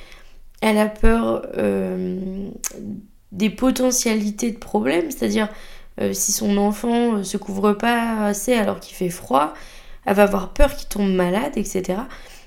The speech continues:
Elle est, elle en est arrivée là, en fait. Et effectivement, euh,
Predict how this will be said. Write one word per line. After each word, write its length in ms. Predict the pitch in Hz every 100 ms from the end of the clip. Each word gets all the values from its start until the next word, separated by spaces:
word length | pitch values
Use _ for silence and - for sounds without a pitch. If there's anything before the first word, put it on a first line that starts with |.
| -
Elle 160 | - 196
est, 160 | 190 -
elle 200 | 190 196
en 100 | 196
est 40 |
arrivée 360 | 226 247 226 220
là, 160 | 196
en 120 | 185 180
fait. 280 | - - -
Et 100 | 214
effectivement, 560 | - - 202 233 285
euh, 120 | 208